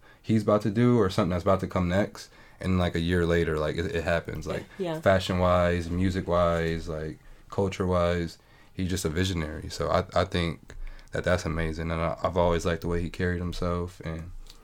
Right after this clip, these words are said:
Speaker 1: he taught me the importance of vibes and shit. So, like, I don't know, I just,
Speaker 2: That's
Speaker 1: I've,
Speaker 2: very
Speaker 1: I've learned
Speaker 2: important.
Speaker 1: a lot from him. He, he like a brother to me.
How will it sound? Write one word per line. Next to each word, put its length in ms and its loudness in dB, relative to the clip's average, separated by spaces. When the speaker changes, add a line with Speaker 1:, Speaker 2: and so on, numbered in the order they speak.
Speaker 1:
he 100 4
taught 220 2
me 80 4
the 60 2
importance 380 0
of 80 -2
vibes 400 4
and 140 -4
shit. 300 -8
So, 160 -4
like, 240 -4
I 60 -2
don't 80 6
know, 100 8
I 40 6
just, 160 2
Speaker 2:
That's 220 8
Speaker 1:
I've, 20 -4
Speaker 2:
very 240 6
Speaker 1:
I've 60 4
learned 160 6
Speaker 2:
important. 260 6
Speaker 1:
a 40 12
lot 100 10
from 100 -2
him. 80 0
He, 120 2
he 40 6
like 200 6
a 60 4
brother 300 6
to 80 2
me. 180 -2